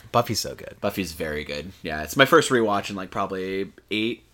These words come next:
Speaker 2: nine years. Uh, I think I'm gonna go full cock through all of that.
Speaker 1: Wow.
Speaker 2: And then finally make my way through Angel.
Speaker 1: Really?
Speaker 2: Yeah, hold me to it, guys, right now. I'm gonna mark my
Speaker 1: He's
Speaker 2: word.
Speaker 1: saying he's gonna go through Angel.
Speaker 2: I'm gonna make my way through Angel by the end of the year.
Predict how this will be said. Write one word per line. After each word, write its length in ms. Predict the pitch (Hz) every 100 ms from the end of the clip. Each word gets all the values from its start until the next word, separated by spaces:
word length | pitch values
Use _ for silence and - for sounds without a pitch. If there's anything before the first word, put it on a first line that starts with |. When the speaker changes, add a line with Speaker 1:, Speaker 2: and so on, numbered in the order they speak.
| _
Speaker 2:
nine 340 | 123 113 113 110
years. 720 | 104 107 120 143 - - -
Uh, 440 | 104 98 92 90 73
I 40 |
think 140 | - 127
I'm 80 | 120
gonna 80 |
go 120 | 110 101
full 200 | 120 107
cock 320 | 113 - -
through 140 | 104
all 220 | 82 113 127
of 60 |
that. 300 | 147 151 - -
Speaker 1:
Wow. 80 |
Speaker 2:
And 180 | 120 131
then 140 | 143 147
finally 600 | - 175 208 247 143 104
make 220 | 104 107
my 140 | 101
way 100 | 98
through 220 | 92 92
Angel. 420 | 90 87 73 92 - _ _ _ _ -
Speaker 1:
Really? 380 | 143 180 117
Speaker 2:
Yeah, 180 | 110 107
hold 220 | 156 262
me 100 | 349 302
to 200 | 294 135
it, 100 | 87
guys, 300 | 87 92 123
right 160 | 156
now. 300 | 170 101 95
I'm 80 | 110
gonna 140 | 113
mark 260 | 117 131 -
my 100 | 160
Speaker 1:
He's 80 | 147
Speaker 2:
word. 80 | 113
Speaker 1:
saying 160 | 190
he's 140 | 240 220
gonna 100 | 208
go 140 | 208
through 160 | 208 214
Angel. 140 | 247
Speaker 2:
I'm 120 | 147
gonna 140 | 175 170
make 220 | 156 147
my 100 | 143
way 140 | 127
through 140 | 113 110
Angel 280 | 98 95 82
by 140 | 80
the 80 | 80
end 100 | 78
of 80 | 76
the 60 |
year. 180 | 65 -